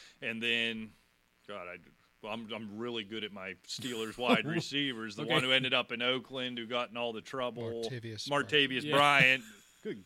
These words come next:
Speaker 2: God. I should go back
Speaker 1: Yeah.
Speaker 2: to talking about, uh, my
Speaker 1: The Three
Speaker 2: other
Speaker 1: Stooges
Speaker 2: websites,
Speaker 1: or,
Speaker 2: yeah.
Speaker 1: or, yeah, Doggy Door. I
Speaker 2: Apparently
Speaker 1: don't
Speaker 2: that's
Speaker 1: know.
Speaker 2: what I, I'm better at recalling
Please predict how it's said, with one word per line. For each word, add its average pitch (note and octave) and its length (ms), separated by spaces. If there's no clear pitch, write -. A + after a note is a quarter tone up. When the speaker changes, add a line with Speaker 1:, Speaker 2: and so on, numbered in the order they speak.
Speaker 2:
God. C3 360
I F3+ 80
should F3+ 140
go F3+ 80
back D#3 200
Speaker 1:
Yeah. C#3 60
Speaker 2:
to C3+ 60
talking C3 360
about, A2+ 420
uh, A2 320
my G2+ 280
Speaker 1:
The D3+ 140
Three D3 280
Speaker 2:
other D3+ 160
Speaker 1:
Stooges F3 640
Speaker 2:
websites, F3+ 80
Speaker 1:
or, E3 60
Speaker 2:
yeah. E3 200
Speaker 1:
or, E3 220
yeah, E3+ 300
Doggy D#3+ 500
Door. C3 280
I - 20
Speaker 2:
Apparently E3 340
Speaker 1:
don't C3+ 80
Speaker 2:
that's C#3+ 240
Speaker 1:
know. C#3+ 60
Speaker 2:
what B2+ 80
I, B2 180
I'm B2 120
better A#2+ 320
at G2+ 120
recalling B2 720